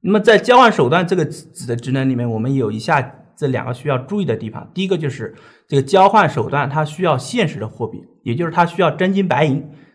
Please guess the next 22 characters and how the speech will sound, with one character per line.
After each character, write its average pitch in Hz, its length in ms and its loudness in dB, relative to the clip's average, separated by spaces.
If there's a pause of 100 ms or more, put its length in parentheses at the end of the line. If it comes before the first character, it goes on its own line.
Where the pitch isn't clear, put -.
(100)
那 175 80 -2
么 190 80 2
这 247 240 -2
个 156 140 2 (100)
它 - 180 -4
可 - 200 -6
以 165 120 -2
引-， 139 300 -6
由 156 160 0
此 170 240 -6
引 117 220 -4
发 120 200 -4
这 131 120 -8
个 120 80 -4
货 185 200 0
币 165 120 -4
的 135 180 -4 (280)
交 202 260 6
易 185 40 2
性 160 140 -2
需 131 160 -6
求， 127 220 -12